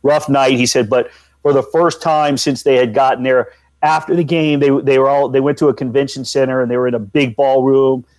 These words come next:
so they could separate the families and, <clears throat> and sort of visit with the players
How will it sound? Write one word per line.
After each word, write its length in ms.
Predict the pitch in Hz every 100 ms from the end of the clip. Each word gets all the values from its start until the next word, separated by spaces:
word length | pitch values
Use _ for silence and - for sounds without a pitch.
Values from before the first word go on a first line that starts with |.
| _
so 180 | - 147
they 140 | 127 127
could 180 | 135
separate 760 | - - 147 143 139 135 135 -
the 100 | 131
families 640 | 107 143 135 127 131 120
and, 160 | 123 123
<clears throat> 40 | -
and 540 | 233 185 147 156 135
sort 200 | - 160
of 100 | 131
visit 280 | 143 135 143
with 140 | 139
the 60 | 131
players 460 | - 135 135 131